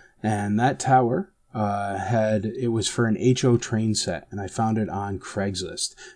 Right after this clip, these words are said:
I paid seventy-five dollars for it, and I set it up, and I started putting Jawas on it. Little Jawas, 'cause I thought it was kinda cool. The thing is, is Jawas were not tall enough. Um, and the reason why I started with Jawas is because I bought, like, a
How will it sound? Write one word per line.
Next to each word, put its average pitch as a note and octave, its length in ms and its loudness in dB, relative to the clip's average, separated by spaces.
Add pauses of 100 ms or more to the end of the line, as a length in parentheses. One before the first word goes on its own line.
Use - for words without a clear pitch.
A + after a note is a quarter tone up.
I - 60 -20
paid F#2 240 -2
seventy-five C3+ 680 2
dollars F2 380 -8
for G#2 240 -2
it, G3+ 140 2 (400)
and A2 120 -2
I G#2 120 -4
set D#3+ 260 4
it C#3+ 80 6
up, A2 280 2 (200)
and A2 100 -2
I G2+ 60 -4
started B2+ 340 2
putting A#2 280 4
Jawas G#2 440 0
on F2+ 140 -8
it. D#2+ 100 -18 (280)
Little E3 500 6 (100)
Jawas, G2+ 540 -2
'cause G#2 140 -2
I G#2+ 80 0
thought G#2 240 0
it F2 40 -6
was F#2+ 120 -6
kinda G2 260 -6
cool. - 380 -10 (480)
The A2 80 -2
thing E3 240 8
is, D3 180 6
is A2 100 0
Jawas A2+ 400 2
were A#2 120 0
not A2 200 -2
tall F3+ 300 2
enough. F2 300 -6 (280)
Um, G2 580 -6 (440)
and A2 180 -2
the A2 60 0
reason B2 240 4
why A#2 160 0
I G#2 40 -2
started F3 280 6
with B2+ 140 4
Jawas A2 320 0
is F#2+ 100 -8
because G#2 260 -2
I G2+ 60 0
bought, A2+ 500 2
like, F#2+ 200 -6
a F2+ 140 -6